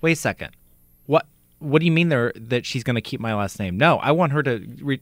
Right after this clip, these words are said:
you know, I don't want her to have my last name anymore." And you're like, "You can't force her to change her last name." Why would you think you could force her to change her last name? Um,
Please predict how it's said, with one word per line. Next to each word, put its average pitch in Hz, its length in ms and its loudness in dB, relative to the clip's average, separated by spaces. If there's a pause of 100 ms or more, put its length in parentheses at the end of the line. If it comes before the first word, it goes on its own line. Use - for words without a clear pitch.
you 127 100 -2
know, 107 160 0
I 147 80 4
don't 190 120 6
want 180 160 4
her 175 80 2
to 131 80 2
have 110 120 2
my 113 100 0
last 101 280 -4
name 98 160 -4
anymore." 87 380 -8 (600)
And 123 100 -6
you're 135 100 -2
like, 139 180 -4
"You 135 140 -10
can't - 420 -4
force - 760 -2
her 127 260 0
to 123 120 -8
change 123 420 -4
her 123 100 -8
last 110 400 -2
name." 107 500 -4 (960)
Why 135 200 6
would 170 180 2
you 160 100 0
think 147 200 -4
you 135 100 -6
could - 140 -8
force - 320 -2
her 127 100 -2
to 113 80 -6
change 117 240 -6
her 113 80 -4
last 104 320 -4
name? 95 240 -8 (640)
Um, 117 400 0